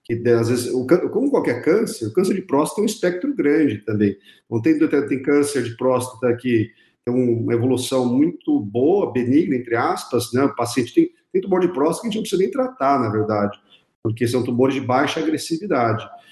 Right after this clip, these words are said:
E tem um outro espectro, tem tumores que são alta-, al-, ah, muito agressivos, esses merecem um tratamento, às vezes até,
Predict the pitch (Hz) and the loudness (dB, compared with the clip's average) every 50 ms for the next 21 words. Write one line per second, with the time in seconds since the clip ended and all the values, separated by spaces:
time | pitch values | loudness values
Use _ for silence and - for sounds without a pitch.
0 | - - _ - 139 139 135 165 180 196 202 214 214 214 254 247 - - 226 185 | -20 -16 _ -6 -4 0 2 2 4 4 4 2 2 0 -2 -4 -2 -2 2 2
1 | 175 170 175 - - - - 175 175 - 156 131 120 131 147 165 - - 180 160 | 2 2 0 -4 -10 -6 -4 -2 -2 -2 0 0 2 2 2 0 -2 -2 0 0
2 | 160 175 175 175 - 139 - 123 139 180 208 190 - - 123 113 110 107 104 104 | 2 0 -2 -4 -6 -6 0 2 2 2 2 0 -6 -6 -4 -2 0 0 0 -2
3 | - 110 110 139 175 202 190 185 196 190 - - - - 160 175 156 127 110 107 | -4 -2 -2 -2 -2 0 0 0 0 0 -2 -6 -4 0 4 4 4 4 4 0
4 | 107 123 123 - - - - 135 139 139 143 - - 175 175 - 160 160 160 135 | 0 -2 -4 -6 -8 -6 -2 0 0 0 0 0 -2 -2 -2 -2 -2 -2 0 0
5 | 127 127 147 151 - 151 123 147 143 135 127 143 123 - - 135 143 160 180 - | 2 2 0 0 -2 -2 0 0 0 0 -2 -6 -4 -2 0 0 2 2 0 -2